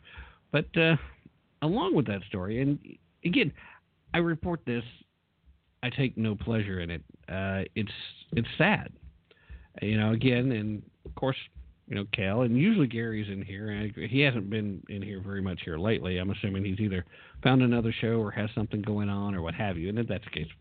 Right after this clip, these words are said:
fine. Uh, hopefully he'll have an opportunity or two to join us later. I take no pleasure in it, though, and you guys know this. I, I try to keep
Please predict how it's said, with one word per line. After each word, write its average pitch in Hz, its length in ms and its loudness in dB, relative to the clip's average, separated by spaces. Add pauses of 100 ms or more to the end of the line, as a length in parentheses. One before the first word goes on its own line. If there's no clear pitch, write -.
(240)
fine. 82 320 0 (600)
Uh, 78 420 8 (640)
hopefully 95 400 2
he'll 90 380 2
have 92 140 -2
an 90 100 2
opportunity 92 540 6
or 87 60 6
two 90 160 4
to 85 100 2
join 95 260 4
us - 120 0
later. 98 280 6 (420)
I 107 80 6
take 214 200 4
no 131 140 4 (100)
pleasure 139 360 0
in 82 60 -4
it, 76 120 -8
though, 87 180 -8
and 104 180 -6
you 104 240 -6
guys 95 240 -4 (720)
know 98 240 0
this. 95 140 2
I, 101 240 2
I 113 80 6
try 170 260 4
to 135 80 0
keep 127 240 -2